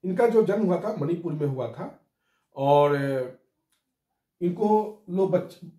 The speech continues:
जब ये रानी माता कह के इनको सब बुलाता था, इसलिए इनका नाम रानी गाइडनलू पड़ गया। इनको सब रानी माता कहता था।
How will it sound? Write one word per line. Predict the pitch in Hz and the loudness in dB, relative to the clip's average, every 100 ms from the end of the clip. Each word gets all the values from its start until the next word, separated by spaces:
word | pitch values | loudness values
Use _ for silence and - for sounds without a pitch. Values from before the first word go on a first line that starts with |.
| 165 | -4
जब | 180 | -2
ये | 170 - _ - | -2 -6 _ -10
रानी | 151 185 220 | -2 0 2
माता | 180 - | 2 2
कह | 180 156 | -4 -4
के | - | -6
इनको | 131 123 | -8 -10
सब | 110 107 | -14 -16
बुलाता | 107 107 - | -16 -16 -18
था, | - _ _ _ _ _ _ | -20 _ _ _ _ _ _
इसलिए | - 180 | -12 -6
इनका | 165 - | -4 -2
नाम | 151 180 156 | -2 0 0
रानी | 139 160 | 0 0
गाइडनलू | 135 117 113 113 | -4 -6 -6 -8
पड़ | 92 | -10
गया। | 92 101 | -18 -16
इनको | 127 | -14
सब | 147 156 143 | -10 -4 -2
रानी | 143 156 | 0 0
माता | 117 110 | -2 -6
कहता | 110 92 - 98 | -10 -12 -20 -20
था। | _ _ _ | _ _ _